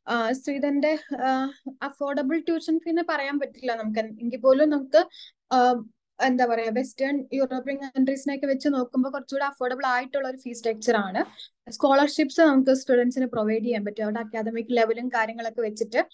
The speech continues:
എത്രയാണോ tuition fees, അതിൽ നിന്ന് നമുക്ക് ഒരു up to three lakh അല്ലെങ്കിൽ four lakh വരെ scholarships നമുക്ക്, ആ, separate apply ചെയ്തിട്ട് നമുക്ക് സ്റ്റുഡൻസിന് provide ചെയ്യാൻ പറ്റും. അതുപോലെ തന്നെ എല്ലായിടത്തും ഉള്ള പോലെ തന്നെ പാർട്ട് ടൈം options available ആണ്.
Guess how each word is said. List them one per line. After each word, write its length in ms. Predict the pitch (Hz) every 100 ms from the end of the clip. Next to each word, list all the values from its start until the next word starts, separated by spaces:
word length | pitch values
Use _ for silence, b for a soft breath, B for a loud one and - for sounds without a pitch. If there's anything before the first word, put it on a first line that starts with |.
| B B 240
എത്രയാണോ 460 | 311 339 330 294
tuition 420 | 285 277 277 269 269
fees, 200 | 233 269
അതിൽ 200 | 240 240
നിന്ന് 140 | 247
നമുക്ക് 320 | 254 254 247
ഒരു 80 | 254
up 140 | 240 220
to 160 | -
three 280 | 269 277 262
lakh 260 | 262 254 254
അല്ലെങ്കിൽ 260 | 254 254 277
four 340 | 277 262 269
lakh 240 | 254 247
വരെ 180 | 247 240
scholarships 640 | 262 254 226 226 233 220
നമുക്ക്, 460 | 247 220 214 240 - _ _ -
ആ, 220 | 233 226
separate 500 | 226 269 - 294 302
apply 340 | 277 214 240 240
ചെയ്തിട്ട് 320 | 233 220 262
നമുക്ക് 240 | 294 233
സ്റ്റുഡൻസിന് 440 | 262 220 220 214 247
provide 400 | 233 208 208 220
ചെയ്യാൻ 260 | 208 190
പറ്റും. 240 | 190 - 381 b b _ _ -
അതുപോലെ 300 | 285 302 311
തന്നെ 360 | 285 302 381 -
എല്ലായിടത്തും 440 | 262 277 277 277 302
ഉള്ള 120 | 277
പോലെ 180 | 262 247
തന്നെ 140 | 254 247
പാർട്ട് 300 | 254 240 233
ടൈം 200 | 254 247
options 440 | 240 - 247 254
available 500 | 226 226 240 220 226
ആണ്. 420 | 208 233 440 _